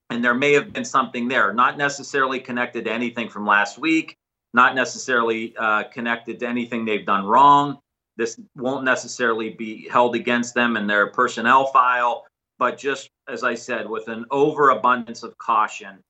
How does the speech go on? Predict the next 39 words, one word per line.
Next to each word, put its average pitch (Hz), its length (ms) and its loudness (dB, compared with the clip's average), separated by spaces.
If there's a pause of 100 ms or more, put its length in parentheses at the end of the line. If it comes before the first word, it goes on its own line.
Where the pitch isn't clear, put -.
(180)
making 123 460 -6
sure 113 380 0
that 110 140 -4
tomorrow 110 400 0
goes 110 240 -4
off 110 280 2
without 107 320 0
a - 20 -6
hitch, 110 320 -6
and 104 100 -8
there's 104 200 -4
none 120 180 2
of 113 100 2
those 110 260 0
regrets 113 600 0
of, 104 380 -2 (280)
you 110 80 -8
know, 110 140 -2
"Why 113 300 4
did 110 180 -8
we 110 260 -8
keep 120 180 -8
that 110 200 -2
person 113 380 -2
on?" 107 420 4 (260)
If 120 200 -4
you 160 220 2
are 131 200 4
even, 120 460 -4 (500)
you 123 100 -8
know, 120 220 0 (100)
sniffing 170 680 -2 (340)
any 139 240 0
kind 127 380 2
of 117 240 0
even 117 360 -4 (120)
saying 147 320 0
something 107 360 0
wrong, 95 520 -2